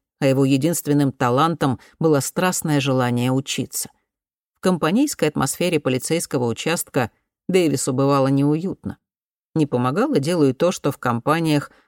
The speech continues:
он плохо улавливал намёки, искусство, которое так легко давалось другим. Никто из инспекторов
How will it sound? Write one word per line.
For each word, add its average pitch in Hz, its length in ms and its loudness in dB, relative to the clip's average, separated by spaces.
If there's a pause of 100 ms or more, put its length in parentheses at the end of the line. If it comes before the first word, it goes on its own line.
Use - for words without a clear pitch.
он 151 140 2
плохо 175 360 0
улавливал 135 540 2
намёки, 147 640 0 (400)
искусство, 143 680 -2 (260)
которое 147 420 2
так - 300 -4
легко 135 320 0
давалось 117 500 0
другим. 131 500 -2 (540)
Никто 226 320 2
из 127 160 2
инспекторов 135 680 -2